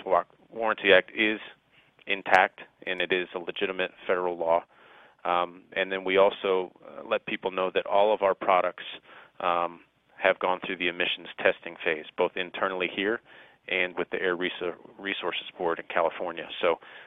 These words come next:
we have fifty state legal products. Our products come with executive order numbers, as well as a decal that they can furnish at the time of a smog check at their emission station. So we also include,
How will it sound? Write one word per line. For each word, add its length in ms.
we 120
have 200
fifty 300
state 220
legal 240
products. 460
Our 180
products 360
come 140
with 140
executive 500
order 180
numbers, 400
as 180
well 140
as 100
a 60
decal 420
that 120
they 100
can 140
furnish 320
at 80
the 60
time 280
of 120
a 120
smog 320
check 280
at 140
their 140
emission 380
station. 380
So 160
we 120
also 340
include, 460